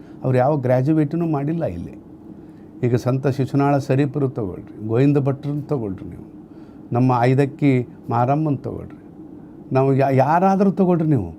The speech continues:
ಅವ್ರು ಯಾವ ಯೂನಿವರ್ಸಿಟಿಗೆ ಹೋಗಿ ಆ, ಗ್ರ್ಯಾಜುಯೇಟ್ ತೊಗೊಂಡಿಲ್ಲ. ಆದ್ರೆ ಅವ್ರ ಮೇಲೇ ಪಿ ಎಚ್ ಡಿ ಮಾಡ್ತಾ ಇದ್ದಾರೆ ಈಗ. ಅಲ್ಲಮ ಪ್ರಭುಗಳು ಯಾವ ಪಿ ಎಚ್ ಡಿನೂ ಮಾಡಿರಲಿಲ್ಲ. ಬಸವಣ್ಣವರು ಆಗಿನ ಕಾಲದಲ್ಲಿ ಏನು ಕಲ್ತಿದ್ರು ಅದೇ ಶಿಕ್ಷಣ. ಆದರೆ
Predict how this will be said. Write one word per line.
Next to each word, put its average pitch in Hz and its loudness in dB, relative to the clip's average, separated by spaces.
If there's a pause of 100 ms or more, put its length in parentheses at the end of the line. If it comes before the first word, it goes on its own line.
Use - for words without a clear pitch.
(240)
ಅವ್ರು 139 2
ಯಾವ 139 0
ಯೂನಿವರ್ಸಿಟಿಗೆ 143 2
ಹೋಗಿ 139 0 (380)
ಆ, 131 -4
ಗ್ರ್ಯಾಜುಯೇಟ್ 123 0
ತೊಗೊಂಡಿಲ್ಲ. 104 -4 (380)
ಆದ್ರೆ 117 0
ಅವ್ರ 135 4
ಮೇಲೇ 143 6
ಪಿ 139 2
ಎಚ್ 123 2
ಡಿ 127 -2
ಮಾಡ್ತಾ 107 -2
ಇದ್ದಾರೆ 90 -4
ಈಗ. 80 -12 (1000)
ಅಲ್ಲಮ 131 2
ಪ್ರಭುಗಳು 123 0 (180)
ಯಾವ 139 2
ಪಿ 135 0
ಎಚ್ 139 2
ಡಿನೂ 156 4
ಮಾಡಿರಲಿಲ್ಲ. 127 0 (960)
ಬಸವಣ್ಣವರು 143 2
ಆಗಿನ 131 2
ಕಾಲದಲ್ಲಿ 147 4
ಏನು 147 2
ಕಲ್ತಿದ್ರು 139 2
ಅದೇ 156 4
ಶಿಕ್ಷಣ. - -4 (520)
ಆದರೆ 104 -2